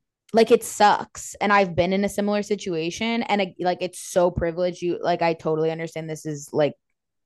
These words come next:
veiled in privilege. But I went through a lot of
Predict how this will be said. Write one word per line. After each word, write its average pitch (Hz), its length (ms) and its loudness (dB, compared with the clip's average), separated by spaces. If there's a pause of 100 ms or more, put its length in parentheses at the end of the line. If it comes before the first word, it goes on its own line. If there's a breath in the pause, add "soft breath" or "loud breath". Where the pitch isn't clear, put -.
veiled 147 380 2
in 160 120 0
privilege. 185 640 2 (720 soft breath)
But 170 460 6 (280)
I 180 220 4
went 196 160 2
through 208 160 2
a 196 40 2
lot 170 200 2
of 170 100 -4